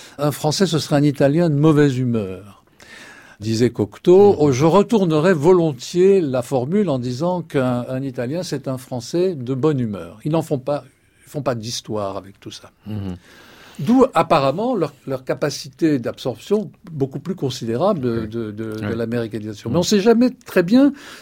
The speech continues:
Speaker 1: si, dans quel sens se fait la, l'influence, hein.
Speaker 2: Bah, euh, vous parlez d'influence, mon cher Paul, mais puis-je vous rappeler quelque chose ?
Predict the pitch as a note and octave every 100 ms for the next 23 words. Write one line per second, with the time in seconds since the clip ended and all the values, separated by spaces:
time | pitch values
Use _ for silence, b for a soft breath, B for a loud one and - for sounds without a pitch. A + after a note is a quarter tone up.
0 | B - - D3 E3+ E3+ F#3 F3 A3+ A#3
1 | - D#3+ D3+ F#3+ G3 C3 A#2+ B2+ B2+ -
2 | A#2+ G2 F#2 - A#2+ B B B B -
3 | D3+ - - - - B B F#3 G3 G#3+
4 | G3+ C#3+ E3+ F3 D#3+ C3 - B2 - C#3+
5 | B2+ B2 B2+ - - B B B B _
6 | - G3+ F#3 D3+ C3 F3+ C3 A2+ A#2 -
7 | F3 B2+